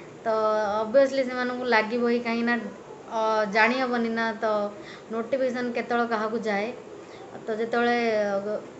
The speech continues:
କମ୍ୟୁନିଟିରେ post କଲି, ଭାବିଲେ କି ଏଇ ବର୍ଷର ଭିଡ଼ିଓଟା ସେଇଟା, but ଏଇ ବର୍ଷର video ନୁହଁ, ଏଇଟା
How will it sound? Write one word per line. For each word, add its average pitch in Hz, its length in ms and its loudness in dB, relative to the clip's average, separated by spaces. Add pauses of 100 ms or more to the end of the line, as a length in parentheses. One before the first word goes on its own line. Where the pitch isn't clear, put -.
କମ୍ୟୁନିଟିରେ 262 520 4
post 254 320 0
କଲି, 247 200 0
ଭାବିଲେ 233 360 2
କି 240 100 -2
ଏଇ 247 380 2
ବର୍ଷର 226 480 2
ଭିଡ଼ିଓଟା 214 440 2
ସେଇଟା, 208 260 -2
but 214 280 -4
ଏଇ 208 260 0
ବର୍ଷର 208 340 -4
video 208 240 0
ନୁହଁ, 208 260 -2 (760)
ଏଇଟା 202 160 -2